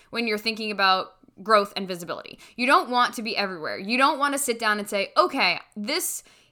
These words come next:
month I'm focusing on growth, and that means that I'm going to do ten million things. I'm gonna do Instagram, Twitter, podcast. I'm gonna do Pinterest. I'm gonna do TikTok. I'm also gonna do a million guest trainings and a million affiliate launches and a million this, that, and the other thing," because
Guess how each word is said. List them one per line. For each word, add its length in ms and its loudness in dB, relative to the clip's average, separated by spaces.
month 340 6
I'm 180 2
focusing 440 -2
on 140 -4
growth, 420 0
and 180 -4
that 200 4
means 240 -2
that 180 0
I'm 240 2
going 300 0
to 100 -8
do 340 -4
ten 360 0
million 340 0
things. 300 -4
I'm 120 2
gonna 120 -2
do 160 0
Instagram, 440 0
Twitter, 340 2
podcast. 640 4
I'm 160 2
gonna 160 0
do 180 -4
Pinterest. 540 0
I'm 120 0
gonna 220 -4
do 80 -8
TikTok. 720 4
I'm 160 2
also 280 0
gonna 200 -10
do 240 -2
a 60 0
million 360 2
guest 220 0
trainings 420 -4
and 140 -4
a 20 -6
million 340 0
affiliate 300 0
launches 380 -2
and 140 -8
a 40 -8
million 440 -2
this, 140 0
that, 160 2
and 100 -2
the 60 0
other 120 -2
thing," 200 -4
because 360 0